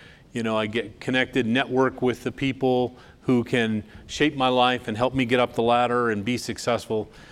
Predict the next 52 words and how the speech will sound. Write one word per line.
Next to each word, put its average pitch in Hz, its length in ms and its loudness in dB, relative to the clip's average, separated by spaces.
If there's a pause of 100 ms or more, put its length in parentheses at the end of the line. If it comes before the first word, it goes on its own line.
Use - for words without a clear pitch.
(160)
that's, 131 300 -2
that's 127 280 0
when 110 320 -2
doors 117 260 2
will 107 300 -2
start 117 240 -2
opening 107 300 -2
for - 140 -12
me. 104 160 -2
And 110 140 -8
I'm 131 120 -2
just 127 160 -8
wanna 127 160 -4
say 131 220 -4
to 120 60 -2
you 117 240 0
that, 107 280 -4 (480)
um, 113 300 -4
you 131 100 0
can 127 140 0
push 151 260 2
some 139 160 0
doors 131 240 6
open 127 220 2
that 117 80 0
God 117 240 4
doesn't 110 200 0
have 107 300 -2
for 95 100 -4
you. 90 140 -8 (760)
But 110 100 -2
if 107 100 -2
you 117 100 2
want 135 340 2
the 131 60 0
door 127 360 6
open 120 280 4
that's 110 300 -4
in 104 100 -4
front 123 220 0
of 110 80 0
you 107 140 0
that 104 140 -4
God 113 240 2
has 107 260 -2
for - 160 -8
you, 98 260 -6 (480)
only 151 440 2
the 139 120 0
Holy 139 280 0
Spirit 117 420 -2
can 104 260 -6